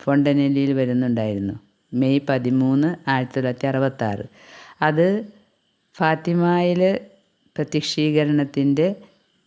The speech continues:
ആനിവേഴ്സറി ആയിരുന്നു. അങ്ങനെ മെയ് പതിമൂന്നാം തീയതി പരിശുദ്ധ അമ്മ പെരീന ഗില്ലിയോട് പറഞ്ഞ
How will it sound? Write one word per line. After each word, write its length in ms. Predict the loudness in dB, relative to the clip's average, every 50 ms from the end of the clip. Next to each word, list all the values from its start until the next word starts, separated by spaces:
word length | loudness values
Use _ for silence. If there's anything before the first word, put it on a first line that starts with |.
| _ _ _ _ _ -2
ആനിവേഴ്സറി 800 | 0 2 2 2 2 4 4 2 2 0 -2 -4 -4 -4 -2 -2
ആയിരുന്നു. 360 | -2 -4 -6 -6 -6 -8 -8 -12 -16 _ _ _ _ _ _ _ _ _ _ _ _ _ _ _ _ _ _ _ _ _ _ _ _ _ _ _ _ _ _ _ _ _ _ _ _ -20 _ _ _ _ _ _ _ _ _ _ _ 0
അങ്ങനെ 420 | 2 2 2 2 2 2 2 0 -2 -4 -8 -14 _ _ _ _ _ _ _ _ _ _ _ _ _ _ _ _ _ _ _ _ _ _ _ _ _ _ -20 -20 -20 -20 _ _ _ _ _ _
മെയ് 320 | 0 2 4 4 4 4 2
പതിമൂന്നാം 680 | 2 0 0 0 2 0 0 0 0 0 0 0 0 -2 -2
തീയതി 200 | -2 -2 -2 -2 0
പരിശുദ്ധ 380 | 0 0 0 -2 -6 -4 -2 -2
അമ്മ 320 | 0 0 0 0 0 0 -2
പെരീന 420 | -2 -2 -2 -2 0 0 0 2 2
ഗില്ലിയോട് 680 | 2 2 2 0 0 0 0 0 0 0 -2 -2 -2 -2 -4 -4 -8 -16 _ _ _ _ _ _ _ _ _ _ _ _ _ _ _ _ 0
പറഞ്ഞ 360 | 0 2 2 2 2 2